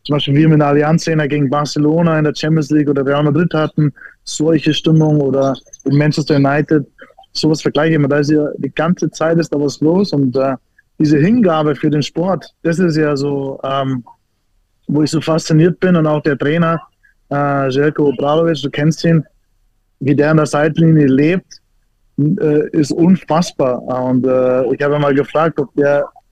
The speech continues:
auch im Training so ist. Und der ist anscheinend im Training auch so. Wo ich mir denke, das gibt's doch nicht. Wo holt dieser Mann die Energie her? Und ja,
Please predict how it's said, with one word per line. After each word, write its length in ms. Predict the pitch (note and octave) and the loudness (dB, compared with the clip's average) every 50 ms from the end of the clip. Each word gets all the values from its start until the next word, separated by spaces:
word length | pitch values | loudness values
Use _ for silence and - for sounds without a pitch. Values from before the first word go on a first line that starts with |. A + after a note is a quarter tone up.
| _ _ _ _ _ _ _ _ - | _ _ _ _ _ _ _ _ -4
auch 180 | C#3 D3 D3 | -2 0 0
im 100 | D#3 C#3 | 0 0
Training 340 | A#2 C#3 D3+ F3+ G3+ G#3 G3+ | 0 0 2 2 4 2 2
so 140 | - - E3+ | 2 2 0
ist. 300 | F3+ A3 B3 A3+ - - - - - D#3+ C3+ | 2 0 0 -4 -10 -18 -20 -12 -8 -4 -2
Und 80 | C#3+ | 0
der 80 | D3+ D#3+ | 2 0
ist 80 | D3+ | 0
anscheinend 400 | D#3 D3+ E3 E3+ E3+ F3 E3 D#3+ | 0 0 0 0 0 0 0 0
im 80 | D#3 D3 | 0 0
Training 340 | - D3 D3+ E3+ E3+ D#3+ D#3 | 0 0 2 2 2 0 0
auch 280 | C#3+ D3+ D#3 F#3+ G#3+ | 0 0 2 2 0
so. 360 | G3+ - - E3+ F#3 A3+ A#3+ - _ _ _ _ _ - | 0 -2 -2 0 0 0 -2 -4 _ _ _ _ _ -4
Wo 100 | D3 D#3 | -2 0
ich 60 | D#3+ | 0
mir 80 | E3 | 0
denke, 140 | D3 C#3+ D#3 | 0 0 -2
das 180 | D3 C#3+ - - | -2 -2 -4 -6
gibt's 220 | - A3 - - | -6 -8 -6 -4
doch 120 | - F#3 D#3+ | -2 0 0
nicht. 160 | D3+ C#3+ C#3+ | 0 2 0
Wo 120 | D3 C#3 | 0 0
holt 200 | C3+ E3+ F#3+ F3+ | 2 0 0 2
dieser 220 | - F3+ D3+ E3+ D3+ | 2 0 2 2 2
Mann 420 | D3 D3 D#3 F3 G3 G#3 G3 E3 | 2 2 4 4 4 2 2 0
die 160 | C#3+ F3 F3 | 0 0 0
Energie 360 | E3+ D#3 D#3 D3 C#3 A#3+ C#4 | 2 2 2 2 2 0 0
her? 220 | A#3 F3 C3 B2+ B2 - - - - _ - - _ _ - - - | 0 0 -2 -4 -6 -12 -18 -20 -20 _ -20 -20 _ _ -18 -12 -6
Und 360 | - D3 D3+ D3+ D#3 D3 - - - - _ _ - | -4 -2 0 2 0 0 -2 -4 -12 -14 _ _ -6
ja, 260 | - D3 E3 F3 D#3+ | -4 -2 0 0 0